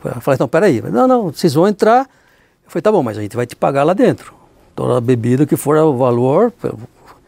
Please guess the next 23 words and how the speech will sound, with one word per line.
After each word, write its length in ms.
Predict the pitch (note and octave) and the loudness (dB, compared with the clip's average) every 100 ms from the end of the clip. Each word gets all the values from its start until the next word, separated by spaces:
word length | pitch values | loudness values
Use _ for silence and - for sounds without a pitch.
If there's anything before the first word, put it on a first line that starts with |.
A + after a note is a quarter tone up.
| _ _ _ _ - | _ _ _ _ -6
falou, 140 | - A3+ | 0 0
"Não, 40 | |
tá 100 | A3+ | 0
tudo 160 | - D4+ | -2 -4
certo, 340 | - D3 C#3 | 0 0 0
fica 140 | - G3 | -2 -2
tranquilo." 440 | A#3+ G#3 D3 A#2+ | 0 0 -2 2
Entramos 800 | F3 F3 F3+ F#3 G#3 C4+ D4 - _ _ _ _ _ _ _ _ - | 0 2 4 4 2 0 -2 -10 _ _ _ _ _ _ _ _ -4
e 140 | C4 | -2
tava 280 | C4 G#3 C#4 | 0 0 2
um 80 | D4 | 2
som 260 | - C4 | 2 2
danado 460 | C#4 A#3 D3 E3 C#3+ | 4 2 2 0 0
lá, 100 | C#3+ | 0
um 120 | C#3 | 0
lugar 180 | C3+ E3+ | 0 2
muito 400 | D3+ D#3 F#3 F#3 | 2 4 2 2
legal, 420 | D3+ B2 D#3+ D#3+ - | -2 0 0 0 -2
pá, 240 | F#3+ E3+ | -4 -4
aquele 260 | D3 F3 D3+ | -6 -8 -4
cheio 320 | - A3 G3+ | 0 2 4
de 100 | D#3 | 2
gente. 500 | A2+ D#3 F#3 F#3+ | 2 2 2 -2